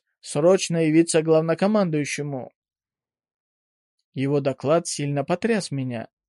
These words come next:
Такая короткая битва обернулась смертью практически четырёх тысяч людей.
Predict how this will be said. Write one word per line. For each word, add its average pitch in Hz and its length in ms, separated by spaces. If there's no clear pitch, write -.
Такая 165 440
короткая 143 540
битва 143 580
обернулась 143 560
смертью 147 680
практически 180 760
четырёх 151 480
тысяч 139 420
людей. 151 480